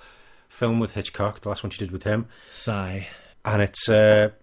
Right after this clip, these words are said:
Speaker 1: on the French Riviera. Cary Grant is an ex-cat thief, but somebody's going around pinching stuff and he's trying to find out who. But all you really need to know is it's Hitchcock, Cary Grant, Grace Kelly on the French Riviera.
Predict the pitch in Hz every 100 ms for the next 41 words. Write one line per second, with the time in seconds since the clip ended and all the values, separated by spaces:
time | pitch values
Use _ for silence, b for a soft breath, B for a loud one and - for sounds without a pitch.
0 | _ 127 117 - 131 - 117 120 120 120
1 | 113 139 131 120 117 113 - 123 101 107
2 | 117 - - - - _ _ _ _ _
3 | - 123 120 - 117 113 - - - 113
4 | 107 110 98 110 104 101 101 101 101 -
5 | 117 101 110 - - 101 107 98 - 104
6 | 92 104 95 92 92 - 104 104 - b
7 | b b b 123 135 160 160 127 110 98
8 | 101 101 92 92 - 143 - 110 - -
9 | 127 113 98 95 - 90 - 101 95 95
10 | 92 - 98 92 98 90 95 87 87 87